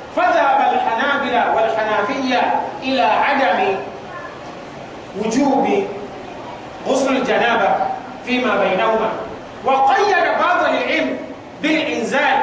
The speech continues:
وبعدم الإنزال، فقالوا بوجوب الغسل في الإنزال وبعدم، في عدم الإنزال، وقاسوا المسألة على الاحتلام. لكن أصح الأقوال أن هذا إذا حدث وصدر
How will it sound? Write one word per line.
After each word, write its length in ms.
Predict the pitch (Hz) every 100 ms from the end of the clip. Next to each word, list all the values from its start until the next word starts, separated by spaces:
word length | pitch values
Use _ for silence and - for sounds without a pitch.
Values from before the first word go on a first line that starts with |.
| 202
وبعدم 440 | 220 214 254 269
الإنزال، 480 | 233 196 185 240 240 - - -
فقالوا 560 | 240 - - 381 370 294
بوجوب 460 | 269 240 226 302 269
الغسل 460 | - 269 269 208 - -
في 60 | 285
الإنزال 640 | 269 240 202 180 226 247 240 - -
وبعدم، 560 | 240 220 240 247 247 226 - - -
في 120 | 285
عدم 200 | 240 -
الإنزال، 520 | - - 202 226 220 226 220 -
وقاسوا 840 | 220 233 226 349 349 285 - - 330
المسألة 800 | 349 226 226 262 269 - 202 196 196
على 100 | -
الاحتلام. 580 | 202 214 226 196 190 185 - - - - - - - - - - - -
لكن 260 | 208 262 262
أصح 260 | 254 381 -
الأقوال 600 | - 254 254 254 311 - - - - 240
أن 240 | 247 240
هذا 760 | 233 320 311 269 - - - 196
إذا 280 | 214 208 208 202
حدث 260 | 277 269 - - -
وصدر 480 | - 285 285 -